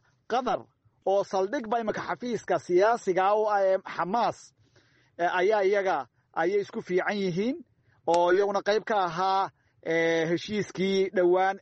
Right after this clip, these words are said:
een, Xamaas iyo Israa'iil ay kala saxeexdeen. Arrintaasi marka mustaqbalka, een, ururka Xamaas, ee, aad iyo aad bay rajadiisu,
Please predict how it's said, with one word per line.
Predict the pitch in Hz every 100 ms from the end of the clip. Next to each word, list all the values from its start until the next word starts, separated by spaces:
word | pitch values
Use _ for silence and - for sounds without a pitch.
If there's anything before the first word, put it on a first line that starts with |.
| -
een, | 170 160
Xamaas | - 160 170 196 175 - -
iyo | 175 170 175 170 170
Israa'iil | 165 160 175 190
ay | 165
kala | 160 147
saxeexdeen. | 165 139 143 202 240 247 _ - - - - -
Arrintaasi | 202 233 285 254 214 202 - 220 226 208 _ _ -
marka | 185 220 240 - 226 226
mustaqbalka, | 220 202 - 294 302 254 214 - 196 175 143 - _ _ -
een, | 175 180 180
ururka | 233 262 240 214
Xamaas, | - 170 190 220 220 214 214 - - _ _ _
ee, | - 196 190 190 190 190 190 -
aad | 214 226 226 214
iyo | 196 208
aad | 202 214 208 196 165 170
bay | 208 208 190 170 180
rajadiisu, | 165 170 226 208 196 180 - 160